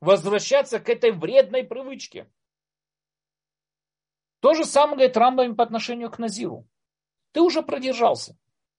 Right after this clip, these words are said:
ты уже молодец, отказался от вина, отказался от стрижки волос, отказался от, извините, наружного вот этого вот, э, уделения внимания к своей наружной лич-,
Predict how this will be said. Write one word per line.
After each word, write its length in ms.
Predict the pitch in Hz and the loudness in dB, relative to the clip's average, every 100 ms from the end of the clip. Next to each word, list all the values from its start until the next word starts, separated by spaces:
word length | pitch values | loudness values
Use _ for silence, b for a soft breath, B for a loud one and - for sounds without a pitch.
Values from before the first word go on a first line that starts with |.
| _ | _
ты 80 | |
уже 180 | 185 190 | -2 0
молодец, 460 | 208 220 208 185 - | 0 0 -2 -6 -8
отказался 580 | 107 151 143 156 143 120 | -4 -2 2 0 0 -6
от 140 | 113 | -6
вина, 420 | 104 135 175 135 _ _ _ | -6 0 0 -2 _ _ _
отказался 680 | - - 147 127 156 151 135 | -4 -2 -2 2 2 2 0
от 80 | 117 | -4
стрижки 400 | - 131 - 117 | -6 -12 -10 -2
волос, 500 | 113 151 143 131 127 | 2 2 4 4 2
отказался 540 | 127 147 147 160 - | -2 -2 0 0 -2
от, 160 | 117 107 | -6 -8
извините, 460 | 110 120 110 113 b b | -14 -12 -10 -10 b b
наружного 720 | - 143 160 196 196 135 151 135 | -10 0 4 4 2 0 0 0
вот 160 | 120 | -2
этого 220 | 123 120 | -6 -6
вот, 120 | 113 123 | -6 -4
э, 560 | 117 110 110 _ - | -4 -4 -8 _ -6
уделения 800 | 123 127 117 151 160 165 160 135 | 0 0 0 -2 0 2 2 -2
внимания 480 | 123 131 143 147 131 | -6 -6 -2 -2 -4
к 40 | |
своей 240 | - 120 127 | -10 -10 -6
наружной 420 | 123 123 110 113 | -6 -8 -8 -8
лич-, 280 | 117 196 | -6 -8